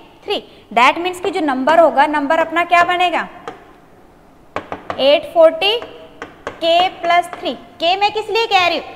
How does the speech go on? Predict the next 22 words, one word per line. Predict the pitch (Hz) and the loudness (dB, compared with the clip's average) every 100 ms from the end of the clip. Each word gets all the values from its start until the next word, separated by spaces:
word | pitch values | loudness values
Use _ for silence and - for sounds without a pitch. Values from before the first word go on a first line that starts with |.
| - | -12
क्योंकि | 339 349 | -8 -4
वो | 427 | -4
कह | 427 349 | -2 -2
रहा | |
है | 381 | -2
कि | 427 | -4
भाई | 466 | -4
नाइन, | 381 294 311 370 392 - - - - - | -2 -2 -2 -4 -8 -10 -20 -20 -20 -12
जो | 233 320 339 | 0 4 4
भी | 427 | 4
number | 427 392 370 392 | 2 0 6 6
होंगे | 381 311 311 | 6 0 -4
जो | 330 349 | -2 -4
इस | 349 - | -4 -4
form | 349 330 | -4 0
में | 359 | 0
होंगे | 320 381 | 0 -2
वो | 427 | -2
सारे | 415 381 415 | 2 2 2
के | 453 | 2
सारे | 403 392 | 2 2
numbers | 403 381 392 370 | 0 2 2 0